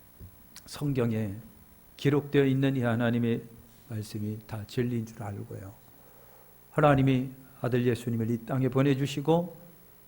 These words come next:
그분이 우리를 위해서 십자가 고난을 당하신 것, 그걸 우리가 아는데 성경을 통해서 아는 거예요. 이것처럼 간단 명료하지만 진리는 없어요.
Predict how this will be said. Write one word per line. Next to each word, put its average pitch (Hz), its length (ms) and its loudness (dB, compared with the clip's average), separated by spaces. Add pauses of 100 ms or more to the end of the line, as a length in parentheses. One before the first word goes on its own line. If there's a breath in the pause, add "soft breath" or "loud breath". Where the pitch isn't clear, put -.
(220)
그분이 170 640 2
우리를 143 340 2
위해서 135 300 2
십자가 127 420 0
고난을 120 320 0
당하신 110 520 -6
것, 95 180 -14 (560)
그걸 117 300 0
우리가 113 560 0 (320)
아는데 131 840 0 (300)
성경을 107 440 -8
통해서 139 500 -4
아는 98 280 -8
거예요. - 200 -20 (1000)
이것처럼 120 560 -2 (640 loud breath)
간단 147 420 2
명료하지만 131 800 2
진리는 123 560 -2 (100)
없어요. - 380 -14